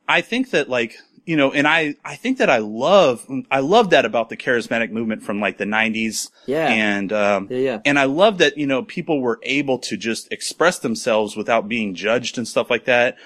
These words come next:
Speaker 2: Right.
Speaker 1: And, uh, you know, but I mean, I, of course, it, it got really weird there in the late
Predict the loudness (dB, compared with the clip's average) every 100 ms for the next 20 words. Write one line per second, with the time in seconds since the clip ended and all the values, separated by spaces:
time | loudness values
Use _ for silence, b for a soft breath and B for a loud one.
0 | B B -2 0 0 2 2 4 4 0
1 | -4 _ _ _ _ -2 2 4 4 2
2 | 2 0 0 -2 -2 0 2 2 0 -6
3 | -6 -14 -6 -2 0 0 0 -2 -2 -4
4 | -2 -2 0 -2 -2 -2 -4 -2 -4 -6
5 | 0 0 0